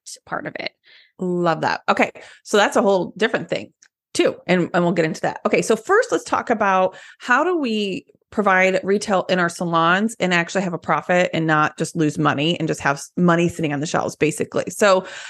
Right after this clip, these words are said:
Speaker 2: what I've done is I have taken my, um, in-salon retail, and I carry two different lines. The one line, which is very high-end luxury pricing, I mark that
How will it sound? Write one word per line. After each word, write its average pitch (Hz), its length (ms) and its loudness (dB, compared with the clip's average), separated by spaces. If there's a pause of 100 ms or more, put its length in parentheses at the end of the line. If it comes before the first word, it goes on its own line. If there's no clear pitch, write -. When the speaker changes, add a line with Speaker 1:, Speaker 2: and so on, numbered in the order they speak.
(160)
Speaker 2:
what 226 300 2
I've 190 400 0
done 190 360 2 (100)
is 170 280 0
I 175 240 0
have 170 500 -2 (120)
taken 208 760 0
my, 165 580 2 (400)
um, 160 280 2
in-salon 175 800 2 (600)
retail, 175 760 0 (380)
and 175 500 2 (200)
I 175 80 2
carry 170 240 2
two 175 120 -2
different 254 220 0
lines. 175 320 -2
The 185 100 2
one 185 300 2
line, 185 260 0
which 180 160 -8
is 175 200 -6
very 185 760 2
high-end 175 600 0
luxury 170 320 -2
pricing, 208 460 0 (380)
I 185 480 4
mark 185 400 -2
that 175 220 -2